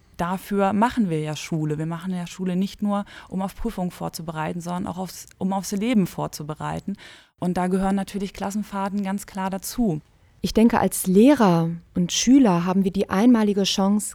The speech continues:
Speaker 2: ganz tief in eine andere Kultur einzutauchen und Sachen zu erleben, die man als Tourist nicht erlebt.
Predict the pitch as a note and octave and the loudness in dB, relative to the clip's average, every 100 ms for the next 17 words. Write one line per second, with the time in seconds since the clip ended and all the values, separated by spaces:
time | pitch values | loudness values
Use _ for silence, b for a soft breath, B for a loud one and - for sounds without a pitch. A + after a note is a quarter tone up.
0 | - G3 G#3 C4+ - - - C#4+ C4 - | -6 2 6 6 4 -6 0 4 4 2
1 | F#3 F#3 F#3+ F#3 F#3+ G3 F#3 G3 F#3 - | -2 0 -2 0 -2 -4 -4 -6 -6 -2
2 | F#3+ F#3 G#3 - F#3+ - D#3+ D#3+ - A3 | 0 2 0 0 -4 -4 -4 -4 -4 -4
3 | C4 - G3 G#3+ A3+ A#3+ A3+ G3+ G#3 A#3 | -4 0 2 4 4 4 4 4 4 6
4 | A#3 G#3 G3 F#3+ - - G3 G3+ - G3+ | 6 6 2 0 -4 0 0 0 2 2
5 | G3+ - F#3 F3+ - | 0 -4 -2 -2 -2